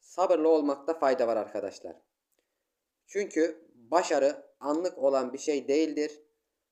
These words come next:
Zamanla <clears throat> kendiliğinden oluşan bir süreçtir.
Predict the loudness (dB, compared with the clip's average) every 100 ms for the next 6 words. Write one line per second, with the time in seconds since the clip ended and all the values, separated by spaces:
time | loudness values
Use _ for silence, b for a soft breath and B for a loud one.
0 | _ _ _ _ _ _ _ _ _ _
1 | _ -2 0 2 2 2 2 0 -4 -16
2 | _ _ -20 -18 -18 -20 _ _ _ _
3 | -4 -2 0 -2 -2 -2 -4 -4 -2 -2
4 | 0 -2 -4 -8 _ _ _ _ _ _
5 | _ _ _ _ -10 -10 -4 2 2 2
6 | -10 -16